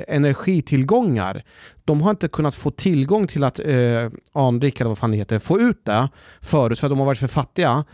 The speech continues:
Men med hjälp av, eh, utländska bolag som har haft möjlighet att påbörja. Skulle de påbörja, eh, få ut både olja och gas därifrån, så skulle de ju konkurrera skiten ur ryssarna.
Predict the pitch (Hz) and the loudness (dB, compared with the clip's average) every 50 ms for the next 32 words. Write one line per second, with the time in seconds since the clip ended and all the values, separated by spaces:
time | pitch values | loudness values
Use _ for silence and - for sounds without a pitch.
0 | - - _ - 156 147 147 147 151 147 143 151 190 220 208 185 - - 143 131 | -20 -20 _ -2 0 2 2 4 2 2 2 2 0 0 0 -4 -4 -2 -2 -2
1 | - - 170 156 156 - - 156 135 - - 143 139 127 123 - - 123 127 143 | -2 -4 -4 -4 -4 -2 -2 -2 -2 -2 -2 -2 -2 -2 -2 -2 -2 -2 0 2
2 | 170 131 131 139 180 202 175 165 170 180 - _ - - _ - - 165 156 147 | 0 2 2 0 2 2 2 0 -2 -4 -8 _ -20 -20 _ -8 -4 0 0 2
3 | 143 131 - - 160 156 156 151 139 135 127 131 127 131 - 127 - - - - | 0 0 -2 -2 0 2 2 2 2 2 2 2 0 0 -2 -6 -6 -6 -2 0
4 | 175 139 139 135 139 208 226 214 185 139 110 107 92 87 - _ - - - _ | 2 2 2 2 2 2 2 2 2 0 0 0 -2 -2 -4 _ -20 -20 -20 _
5 | - - - - 175 156 151 170 196 202 - - 233 214 170 147 139 143 180 208 | -18 -10 -4 0 0 2 2 0 0 -2 -2 -2 0 2 2 2 0 0 0 0
6 | 214 196 175 151 143 131 123 123 135 - - 139 127 123 123 123 120 - - _ | 0 0 0 2 2 2 2 0 0 -2 0 0 2 2 2 0 -2 -4 -8 _
7 | _ _ _ - 151 - - - 156 170 202 202 - - 165 151 139 131 127 127 | _ _ _ -16 -14 -10 -2 0 2 4 4 2 2 2 0 2 2 2 2 0
8 | - - _ - 226 156 135 123 123 131 127 127 127 185 208 202 156 - - 147 | -2 -4 _ -2 0 2 2 2 2 0 0 0 0 0 0 0 -2 -2 -2 -2
9 | 117 113 104 - 120 110 110 113 - - - - _ - - - 143 - - 185 | 0 -2 -2 -2 -2 -2 -2 -2 -4 -8 -20 -20 _ -14 -6 -6 -6 -4 -2 -2
10 | 170 165 165 160 - - - 165 151 - - 156 151 156 156 143 - - - 180 | -2 0 0 -2 -2 -2 -4 -4 -2 0 -2 0 0 2 0 -2 -4 -2 -2 -2
11 | 226 247 226 185 - - 139 127 - - 123 113 113 113 - - - 107 98 98 | -2 -2 -4 -6 -4 -2 -2 -2 0 0 -2 0 0 -2 -2 -4 -6 -6 -6 -6
12 | 87 - | -8 -10